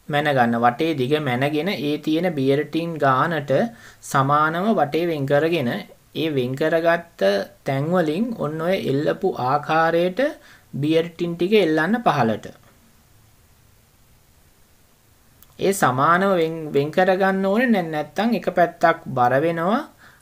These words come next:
අන්බැලන්ස් වෙනවා. අන්බැලන්ස් එක වළක්වන්න තමයි සම-, සමානව බෙ-, බෙදා ගන්න ඕනේ ඒ වට්ටිය වටේ ප්‍රමාණය. පී-, යාළුවනේ වීඩියෝ එක ආරම්භයේදී මම බියර් ටින් එකේ පිටුපස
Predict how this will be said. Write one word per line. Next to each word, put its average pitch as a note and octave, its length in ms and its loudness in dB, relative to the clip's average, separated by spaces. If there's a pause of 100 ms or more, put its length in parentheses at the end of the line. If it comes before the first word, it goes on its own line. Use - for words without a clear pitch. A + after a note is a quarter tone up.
අන්බැලන්ස් E3+ 580 2
වෙනවා. C#3 320 0
අන්බැලන්ස් D3+ 500 -2
එක F3+ 120 0
වළක්වන්න D#3+ 600 0
තමයි F#3 280 -2
සම-, D3 400 -4
සමානව D#3 640 0
බෙ-, E3 200 -2
බෙදා D3+ 320 4
ගන්න C#3 260 0
ඕනේ F3 280 0
ඒ D#3+ 120 0
වට්ටිය D#3 440 0 (340)
වටේ D3 320 -2
ප්‍රමාණය. A2+ 440 -6
පී-, C#3+ 320 -12 (720)
යාළුවනේ F3 580 -4
වීඩියෝ F3 440 -8
එක F#3+ 100 -12
ආරම්භයේදී F3 640 -8
මම F#3 240 -10
බියර් C#3 300 -8
ටින් F3+ 320 -12
එකේ B2+ 320 -10 (1400)
පිටුපස G3+ 440 -6